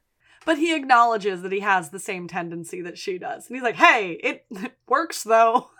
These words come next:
Uh, and she's like, "We're really good for each other." But he says, "According to N A, I'm not supposed to lean on anybody that I'm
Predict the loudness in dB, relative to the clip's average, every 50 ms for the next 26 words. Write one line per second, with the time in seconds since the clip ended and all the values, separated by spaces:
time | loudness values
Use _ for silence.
0 | -20 -20 _ _ _ _ -4 0 2 4 4 4 2 0 0 -2 -2 -2 -2 -4
1 | -8 -12 -12 -8 -4 -4 -4 -4 -2 -4 -2 0 0 0 0 0 0 -2 -2 -2
2 | -4 -4 -4 -4 -4 -6 -6 -6 -8 -12 -14 -16 _ _ _ -6 -6 -6 -6 -6
3 | -12 -12 -8 -4 -2 -2 -2 -2 -6 -10 -12 -14 -8 -4 -4 -4 -4 -4 -8 -6
4 | -4 -4 -4 -4 -4 -4 -2 -4 -4 -6 -8 _ _ _ _ -6 -6 -6 -4 -2
5 | -2 -2 -2 -4 -4 -16 -14 -10 -10 -12 -12 -10 -12 -12 -12 -12 -12 -10 -6 -6
6 | -4 -4 -4 -6 -8 -6 -6 -6 -6 -6 -6 -6 -6 -4 -4 -4 -4 -6 -8 -12